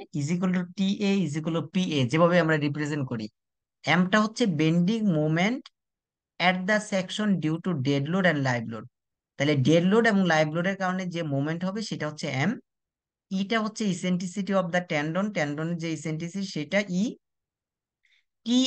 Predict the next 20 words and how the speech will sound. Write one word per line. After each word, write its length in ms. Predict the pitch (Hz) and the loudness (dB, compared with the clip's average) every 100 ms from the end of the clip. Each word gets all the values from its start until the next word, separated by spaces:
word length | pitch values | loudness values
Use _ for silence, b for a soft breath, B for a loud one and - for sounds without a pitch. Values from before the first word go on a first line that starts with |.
| 214 | 4
এবং 320 | 190 196 190 175 262 _ _ _ _ _ _ - | 6 6 6 2 -4 _ _ _ _ _ _ -4
পি, 120 | 247 214 208 320 - | 0 0 0 -4 -8
এটা 160 | 165 | -4
হচ্ছে 200 | 185 190 | -4 -4
pre-stressing 760 | 190 190 190 185 - 196 196 220 | -4 -2 -2 -2 -2 -4 -4 -6
force 320 | 202 196 254 - _ _ _ - | -4 -4 -4 -8 _ _ _ -4
in 100 | 170 | 0
the 100 | 170 170 | 0 0
tendon। 400 | 170 143 113 104 _ _ _ _ 151 | 0 0 -2 -6 _ _ _ _ -6
তাহলে 160 | 151 151 | -6 -4
টেন্ডন, 540 | 180 180 190 202 247 403 - _ _ - | 0 2 2 0 -2 -4 -16 _ _ -4
টেন্ডনের 500 | 165 170 190 220 254 - _ - | -2 0 0 0 -2 -8 _ -2
কতটুকু 400 | 185 185 196 208 | -2 -2 -6 -6
pre-stressing 640 | 196 180 180 - 180 208 190 | -4 -2 -2 -4 -4 -2 -4
force 320 | 202 247 247 _ - | -4 -8 -10 _ -6
সেটা। 380 | 208 156 123 - _ _ _ _ _ _ - | -2 -2 -2 -8 _ _ _ _ _ _ -2
তাহলে 200 | 202 247 | 0 2
দেখেন, 280 | 220 220 190 | -2 0 0
আমাদের 260 | 165 180 190 | 0 0 -2
যদি 180 | 202 | -4